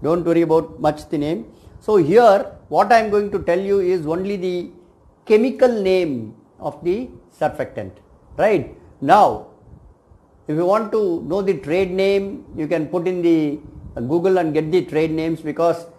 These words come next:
here specifically in these presentations I don't want to mention the trade names, right?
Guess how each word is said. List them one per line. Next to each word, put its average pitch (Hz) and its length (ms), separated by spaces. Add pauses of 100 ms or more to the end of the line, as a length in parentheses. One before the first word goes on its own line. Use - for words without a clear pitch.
(220)
here 175 180
specifically 190 880 (180)
in 156 120
these 185 180
presentations 170 720
I 143 100
don't 156 260
want 156 280
to 160 40
mention 143 460
the 156 80
trade 123 460
names, 113 480 (520)
right? 196 280